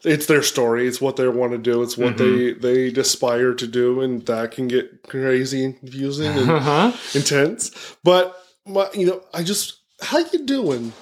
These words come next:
Speaker 2: <laughs>
Speaker 1: How
Speaker 2: Oh,
Speaker 1: you,
Speaker 2: my
Speaker 1: uh, how you doing?
Speaker 2: I'm doing good.
Speaker 1: <laughs>
Speaker 2: It's,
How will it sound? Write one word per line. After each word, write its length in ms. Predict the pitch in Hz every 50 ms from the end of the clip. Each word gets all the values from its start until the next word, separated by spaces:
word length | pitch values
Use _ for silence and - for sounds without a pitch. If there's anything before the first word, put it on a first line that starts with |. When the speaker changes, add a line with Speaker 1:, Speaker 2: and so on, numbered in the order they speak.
| - _
Speaker 2:
<laughs> 220 | _ _ _ _ -
Speaker 1:
How 640 | 160 - - - - 320 - - _ - - 247
Speaker 2:
Oh, 40 | 294
Speaker 1:
you, 40 | 285
Speaker 2:
my 160 | 294 214 220
Speaker 1:
uh, 300 | 208 226 233 - - 226
how 100 | 202 254
you 260 | 311 320 330 330 277
doing? 460 | 247 269 247 170 131 120 117 117 117 - _ _ _ _ _ _ _ _ _
Speaker 2:
I'm 160 | - 185 240
doing 300 | 202 202 269 311 359 302
good. 420 | 165 123 135 147 202 285 262 202 175
Speaker 1:
<laughs> 800 | - 587 587 508 427 480 480 - - - - - 214 - - -
Speaker 2:
It's, 240 | 233 214 - -